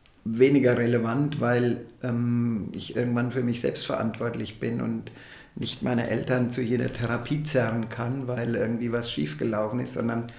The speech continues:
dann geht's in der Erwachsenenpsychotherapie dann natürlich darum, eine ambulante Therapie zu machen,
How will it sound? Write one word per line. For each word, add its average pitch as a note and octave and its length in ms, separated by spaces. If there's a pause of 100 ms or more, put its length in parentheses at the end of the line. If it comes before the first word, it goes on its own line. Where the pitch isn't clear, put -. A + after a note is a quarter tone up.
(400)
dann A2 220
geht's A#2+ 320 (140)
in A#2+ 120
der A2 280 (140)
Erwachsenenpsychotherapie A#2 1500
dann A#2+ 200
natürlich A#2+ 480
darum, A#2+ 280
eine A2 120
ambulante A#2 560
Therapie A#2 500
zu - 160
machen, G#2+ 320